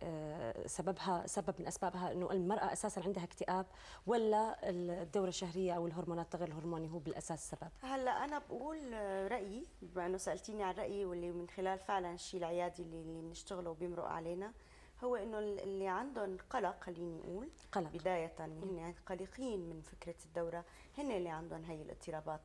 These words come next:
Speaker 2: أكثر.
Speaker 1: من فكرة الدورة، مش من أشياء أخرى؟
Speaker 2: من الدورة، ومثل ما قلت، مثل من جسمهم، من العلاقة مع جسمهم، من علاقتها مع أنوثتها. هي ش-،
Speaker 1: مم.
Speaker 2: هي بالأساس عندها مشكلة نفسية، سواء قلق، سواء اكتئاب، إذا، إذا ردتي.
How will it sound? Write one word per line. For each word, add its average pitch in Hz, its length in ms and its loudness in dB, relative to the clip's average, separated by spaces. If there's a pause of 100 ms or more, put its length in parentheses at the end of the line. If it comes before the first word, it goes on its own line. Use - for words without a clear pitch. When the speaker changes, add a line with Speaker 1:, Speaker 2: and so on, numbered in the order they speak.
Speaker 2:
أكثر. - 340 -6
Speaker 1:
من 220 100 6
فكرة 262 300 4
الدورة، 214 300 6
مش 240 200 4
من 220 140 6
أشياء 190 320 4
أخرى؟ 151 280 -2 (200)
Speaker 2:
من 208 200 -2
الدورة، 262 520 4
ومثل 220 340 -2
ما 190 120 0
قلت، - 200 -4
مثل 190 200 -6
من 180 240 -2
جسمهم، 247 480 -2
من 202 220 -2
العلاقة 170 440 2
مع 165 160 -2
جسمهم، 247 380 -4
من 190 160 -2
علاقتها 185 400 0
مع 151 180 -6
أنوثتها. 151 400 -8 (460)
هي 302 220 2
ش-، 190 40 2
Speaker 1:
مم. 175 140 0
Speaker 2:
هي 240 240 0
بالأساس 254 600 -2
عندها 240 280 0
مشكلة 185 380 -4
نفسية، 165 460 -4 (380)
سواء 156 320 0
قلق، 240 360 2
سواء 151 340 -2
اكتئاب، - 480 -2
إذا، 147 200 -6
إذا 143 420 -2
ردتي. 143 300 -12